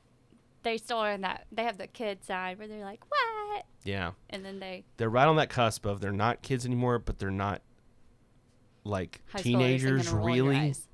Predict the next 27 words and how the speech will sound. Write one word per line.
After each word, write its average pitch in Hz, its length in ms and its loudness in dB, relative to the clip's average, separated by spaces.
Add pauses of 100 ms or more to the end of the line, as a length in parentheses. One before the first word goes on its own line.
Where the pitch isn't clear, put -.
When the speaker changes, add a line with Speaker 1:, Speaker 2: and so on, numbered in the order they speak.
(140)
Speaker 1:
Yeah. - 180 -10 (460)
Speaker 2:
Like, 101 260 -4 (480)
and 107 240 0
they're 104 220 -2
just, - 480 2
their 104 140 -2
personalities 110 880 0
and 95 100 -4
who 104 140 -4
they 98 180 -2
are 104 220 0
is 107 120 -8
really 107 160 -4
starting 107 300 -6
to 107 60 -16
take 113 200 -8
shape. - 360 -6 (140)
Speaker 1:
Mm-hmm. 170 440 -10
Speaker 2:
And 110 140 -2
that's 117 200 -2
really 98 160 -6
cool - 160 -18
to 78 60 -12
watch. - 460 -14 (240)
Speaker 1:
Yeah. - 220 -8
Speaker 2:
But, 85 260 -8
um, 85 240 -18